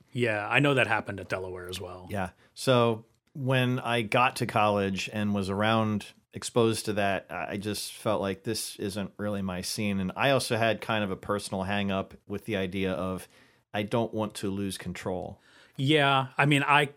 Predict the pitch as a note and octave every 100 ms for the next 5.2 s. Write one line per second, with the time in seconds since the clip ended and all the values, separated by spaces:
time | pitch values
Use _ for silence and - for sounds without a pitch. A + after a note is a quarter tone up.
0 | - - D#3+ C#3 C3 C3 C#3 B2 B2+ B2
1 | A#2+ A#2+ A#2+ B2 B2+ - D3 C3 - B2+
2 | A#2 - A2+ G#2+ G#2+ G#2+ G#2+ A2 G#2+ G2
3 | F#2+ A#2 A#2 A#2 A#2 B2+ G#2+ - A2 -
4 | - G2+ G#2+ G2+ G#2 G#2 A2+ A#2 G#2+ G2+
5 | F#2+